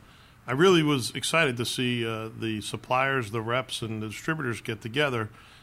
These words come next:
and form a, a group that the whole industry could have a voice and, and move forward. So, uh, you know, I'm excited to be here today for sure.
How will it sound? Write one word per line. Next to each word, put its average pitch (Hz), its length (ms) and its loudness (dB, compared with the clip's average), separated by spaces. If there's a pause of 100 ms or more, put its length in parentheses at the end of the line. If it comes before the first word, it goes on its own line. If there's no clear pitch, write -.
(140)
and 120 100 -4
form 151 260 2
a, 131 160 -4 (380)
a 120 80 -6
group 123 400 -4
that 120 180 -4
the 120 120 0
whole 156 180 2
industry 143 420 0
could 113 120 -6
have 117 120 -2
a 113 60 -4
voice 110 460 -4
and, 104 240 -8
and 107 160 -6
move 110 180 -4
forward. 104 400 -6
So, 98 540 -8
uh, 98 60 -12 (600)
you 123 80 -2
know, 117 80 0
I'm 113 80 -2
excited 120 320 -2
to 113 80 -6
be 110 140 -2
here 107 120 -2
today 104 220 -8
for - 140 -12
sure. 98 260 -10